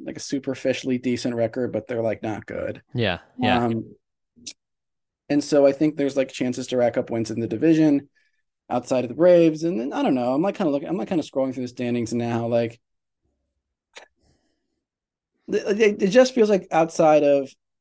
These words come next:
Speaker 1: obviously, the Dodgers, as always, and the
Speaker 2: Yeah.
Speaker 1: Braves, it's not like it, no one is, like, really putting fear into me where I'm thinking, like, several of these teams will finish ahead of the Phillies.
Speaker 2: Yeah.
Speaker 1: Um, so I don't know.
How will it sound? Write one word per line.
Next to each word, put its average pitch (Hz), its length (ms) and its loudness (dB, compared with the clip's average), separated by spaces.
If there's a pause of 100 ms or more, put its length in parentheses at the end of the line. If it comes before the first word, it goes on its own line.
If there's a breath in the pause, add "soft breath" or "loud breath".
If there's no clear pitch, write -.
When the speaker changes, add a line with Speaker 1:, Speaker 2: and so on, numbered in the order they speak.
(220)
Speaker 1:
obviously, 139 280 -6
the 135 80 -2
Dodgers, 117 480 -6
as 117 200 0
always, 113 460 2
and 113 140 -6
the 131 60 -4
Speaker 2:
Yeah. 123 80 2
Speaker 1:
Braves, 120 260 -4
it's - 180 -18
not 214 280 -2
like 175 400 0 (540 soft breath)
it, 185 320 -4
no 202 200 4
one 269 200 4
is, 190 140 0
like, 160 260 0
really 143 640 -2
putting 120 460 -6
fear 127 580 -4
into 139 240 -2
me 135 340 0 (440)
where 123 100 -4
I'm 127 140 0
thinking, 127 400 -2
like, 107 260 -4 (400)
several 127 760 0
of 110 160 -4
these 113 240 -2
teams 110 360 -4
will 113 140 -8
finish 101 640 -10 (460)
ahead 98 220 -8
of 98 80 -6
the 87 60 -10
Phillies. - 500 -12 (140)
Speaker 2:
Yeah. 120 300 -2
Speaker 1:
Um, 107 120 -8 (280)
so 190 100 0
I 214 80 6
don't 160 140 4
know. 127 260 -2